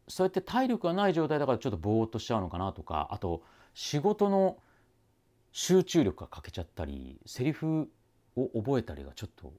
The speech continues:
全然今まで通り入らないっていうか、ちゃんとやれば入るんですけど、その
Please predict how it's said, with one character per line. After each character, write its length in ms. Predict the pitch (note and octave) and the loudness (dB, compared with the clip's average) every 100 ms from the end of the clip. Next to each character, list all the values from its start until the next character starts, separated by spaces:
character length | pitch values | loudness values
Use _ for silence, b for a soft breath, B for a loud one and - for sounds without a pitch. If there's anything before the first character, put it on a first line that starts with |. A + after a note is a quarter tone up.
| - | -18
全 300 | F#2 C#3+ D#3 | -6 0 0
然 180 | C#3 D#3 | 0 0
今 100 | D3 | 2
ま 140 | D3 C#3+ | 0 -2
で 60 | A2+ | -4
通 100 | A2+ | -2
り 80 | A2 | -2
入 140 | D#2+ F#2+ | -2 -4
ら 80 | |
な 80 | F#2+ | -4
い 20 | D#2 | -6
っ 20 | |
て 100 | - | -12
い 20 | |
う 40 | |
か、 260 | - D#2+ - b b b b b _ _ _ - | -10 -10 -10 b b b b b _ _ _ 0
ち 60 | |
ゃ 80 | B3 | 2
ん 40 | C4 | 6
と 60 | |
や 60 | C4+ | 6
れ 60 | |
ば 80 | B3+ | 6
入 160 | D#3 E3+ | 6 6
る 100 | G#2 | 4
ん 40 | |
で 60 | D2+ | -2
す 80 | - | -8
け 120 | D#2+ | -6
ど、 340 | E2+ D2+ C#2 - b b | -6 -6 -10 -18 b b
そ 120 | - | -2
の 140 | E3+ | -2